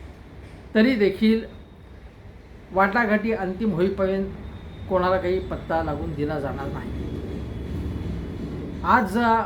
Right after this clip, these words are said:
राज ठाकरे यांनी निर्णय केला असेल किंवा साधारणतः प्राथमिक त्यांची बोलणी झाली असेल महायुतीत जाण्याची,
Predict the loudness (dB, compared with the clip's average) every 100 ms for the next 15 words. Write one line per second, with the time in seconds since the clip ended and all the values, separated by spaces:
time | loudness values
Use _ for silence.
0 | -4 -12 -14 -14 -8 0 2 2 2 2
1 | 2 2 2 2 2 0 0 0 0 -2
2 | -2 -4 -4 -4 -2 -2 0 -2 -2 -2
3 | -2 -2 0 0 -2 -4 -2 0 2 4
4 | 4 2 0 -2 -6 -6 -4 0 0 0
5 | -2 -2 -2 -4 -8